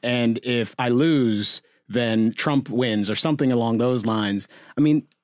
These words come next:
some of these aren't really claims about <laughs> truth and fiction,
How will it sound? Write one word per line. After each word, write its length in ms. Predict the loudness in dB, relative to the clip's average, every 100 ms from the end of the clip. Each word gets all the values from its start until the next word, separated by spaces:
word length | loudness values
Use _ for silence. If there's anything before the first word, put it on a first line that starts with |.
| -14
some 280 | -6 0 2
of 120 | 2 2
these 400 | 2 2 2 0 -2
aren't 340 | 0 0 -2 _ -8
really 440 | -2 2 4 2 0
claims 440 | 0 0 2 0
about 400 | 0 -2 -4 -8 -8 -6
<laughs> 220 | -2 -2 -2
truth 340 | 0 0 0
and 140 | -4
fiction, 440 | -2 -2 -2 -2